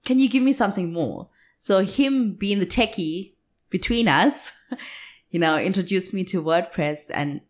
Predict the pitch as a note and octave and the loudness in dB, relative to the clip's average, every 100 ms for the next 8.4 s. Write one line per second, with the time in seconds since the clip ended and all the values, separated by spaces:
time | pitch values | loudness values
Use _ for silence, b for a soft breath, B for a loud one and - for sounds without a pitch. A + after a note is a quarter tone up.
0 | _ _ - D#3+ D#3 D3 - D3+ D#3 F#3 | _ _ 0 0 0 -4 -2 -4 0 0
1 | F#3+ F#3 F#3 F#3 F#3 - F3+ D3+ - C#3+ | 2 0 -2 -4 -6 -6 -6 -6 -8 -12
2 | _ G#3+ G#3+ G3+ F3 D3+ D3 D3 C#3+ - | _ -6 -4 -4 -2 -2 -4 -8 -10 -12
3 | D#3+ D3 C#3 C#3 - C3 D3 - _ _ | -6 -4 -4 -6 -8 -6 -8 -12 _ _
4 | - - - D3 D#3 D#3+ C#3+ C#3+ C3+ C#3+ | -20 -14 -8 -4 -4 -4 -2 -2 -2 -6
5 | - C3+ B2+ G#2 - - D3 B2 C#3 C#3+ | -8 -8 -8 -10 -14 -10 -4 -4 -4 -6
6 | D3 B2+ - - B B B - F#3+ F3 | -4 -6 -6 -18 B B B -6 -2 2
7 | D3+ F3+ F3+ G3 E3+ - - D3+ - F#3 | 2 2 -2 -4 -6 -6 -4 -4 -4 -4
8 | A#3 D3 A#2+ | -2 -2 -4